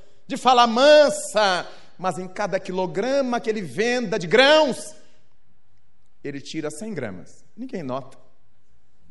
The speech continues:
Ainda enrola o saquinho assim na nossa frente: "Vou lhe dar um desconto, hein?"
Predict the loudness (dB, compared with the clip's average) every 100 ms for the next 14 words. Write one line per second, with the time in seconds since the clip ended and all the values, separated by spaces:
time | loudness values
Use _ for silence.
0 | -16 -8 -6 -2 0 0 -2 -6 -6 -8
1 | -6 -6 -6 -6 -8 -2 0 0 -6 -14
2 | -6 -2 4 4 4 -2 2 4 4 0
3 | -4